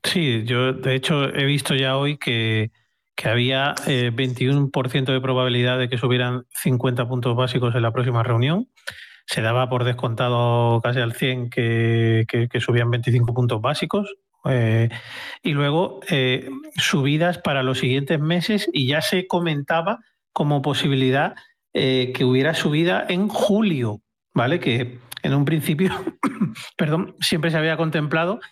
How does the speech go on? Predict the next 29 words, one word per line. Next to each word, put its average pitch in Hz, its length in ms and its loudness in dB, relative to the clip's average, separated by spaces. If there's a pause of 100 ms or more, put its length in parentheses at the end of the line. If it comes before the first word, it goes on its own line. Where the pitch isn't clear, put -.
(240)
que - 100 0
en 147 80 0
junio 170 380 2
acabaran 151 480 0
las 127 120 0
subidas, 120 500 2 (460)
¿vale? 127 220 0
Pues, 151 220 -2
eh, 135 280 0
ya 160 460 0
ha 165 120 0
empezado 165 400 0
a 160 40 2
salir 160 400 0
el 131 160 0
dato, 135 420 0
eh, - 200 -8
que, 165 160 -4
de 147 160 0
que 135 300 -2
es 147 140 -2
posible 165 560 2
que 190 100 -2
en 123 100 0
julio 160 400 2
también 143 260 0
se 131 80 0
suban 123 320 2
tipos. 123 400 -4